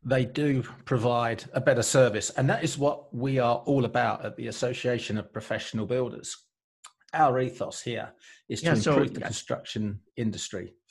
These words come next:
Speaker 1: for, for both builders and consumers. And, uh, systems is a, is a very big part of that.
Speaker 2: So, like, how do you guys help, uh, companies do that? Is it, is it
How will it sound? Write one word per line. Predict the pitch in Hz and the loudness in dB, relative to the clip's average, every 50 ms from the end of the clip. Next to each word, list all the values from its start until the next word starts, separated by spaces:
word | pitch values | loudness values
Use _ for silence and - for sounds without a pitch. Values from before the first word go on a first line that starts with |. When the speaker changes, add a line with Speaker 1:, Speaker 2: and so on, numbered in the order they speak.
| _ _ _ | _ _ _
Speaker 1:
for, | - 113 113 107 107 98 - | -6 -4 -2 -2 -4 -4 -6
for | - 104 | -8 -4
both | 90 120 113 110 - - - | -2 -2 -2 -2 -4 -6 -4
builders | 127 120 120 110 104 104 101 - - - | -2 -2 0 0 -2 -4 -6 -8 -12 -10
and | - 117 117 113 117 | -8 -6 -6 -6 -6
consumers. | 113 104 98 - - - 120 117 107 98 92 - - - | -6 -8 -8 -8 -4 -4 -2 -2 -4 -6 -8 -10 -10 -10
And, | 101 101 104 98 95 - | -10 -8 -8 -10 -8 -8
uh, | 110 110 110 104 - - _ _ - - - _ | -6 -6 -6 -6 -8 -10 _ _ -20 -20 -20 _
systems | - - - 139 131 - - 101 92 92 95 - | -10 -4 -4 -4 -4 -2 -4 -4 -4 -4 -6 -6
is | 107 101 92 | -8 -6 -6
a, | 98 98 95 98 - | -6 -6 -6 -8 -10
is | - - 110 | -10 -12 -10
a | 98 | -8
very | 101 110 101 | -6 -6 -6
big | 92 - 98 95 _ | -8 -10 -14 -18 _
part | - 95 95 98 - - | -12 -10 -10 -10 -12 -14
of | 92 - | -20 -16
that. | - 90 - - _ _ _ _ _ _ _ _ _ - | -14 -14 -14 -14 _ _ _ _ _ _ _ _ _ -6
Speaker 2:
So, | - - 160 | 2 4 6
like, | 151 147 139 | 6 6 4
how | - - 185 | 2 0 0
do | 190 | 2
you | 240 214 | 2 2
guys | 180 165 151 139 120 120 | 4 4 4 4 4 2
help, | - - - 127 127 123 101 - 95 - | -2 -2 2 4 4 4 2 0 -2 0
uh, | 127 110 107 107 104 | 2 4 4 4 2
companies | - - - 131 117 104 120 113 107 98 92 | 2 0 -2 -2 2 4 4 4 2 2 0
do | 95 110 117 113 | 2 4 6 6
that? | 110 104 101 104 | 6 6 4 4
Is | 107 101 101 | 2 4 4
it, | 107 104 101 - - | 2 2 2 0 -2
is | - 104 101 | -2 -2 0
it | 104 101 92 - - | 0 0 -2 -4 -10